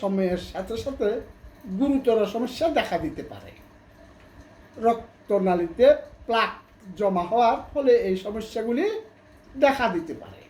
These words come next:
উচ্চ কোলেস্টেরলের মাত্রা নিম্নলিখিত কারণগুলি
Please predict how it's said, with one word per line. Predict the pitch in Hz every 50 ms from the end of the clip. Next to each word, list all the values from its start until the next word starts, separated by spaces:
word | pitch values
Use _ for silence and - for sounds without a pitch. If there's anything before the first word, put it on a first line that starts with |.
| - - - - _ - - - - - - - - - - - - - - - - - - - - - - - 277 226
উচ্চ | 185 - - - 220 190 -
কোলেস্টেরলের | 190 185 185 180 - - 202 196 202 202 220 233 233 226 202
মাত্রা | 196 190 - 202 202 202 233 269 269 - - - - - _ - - - _ - - - - - -
নিম্নলিখিত | 190 196 196 196 190 185 180 180 185 185 - - 233 - - - - - - - 247 262 269 262 247
কারণগুলি | 208 196 185 180 185 196 196 202 240 254 302 370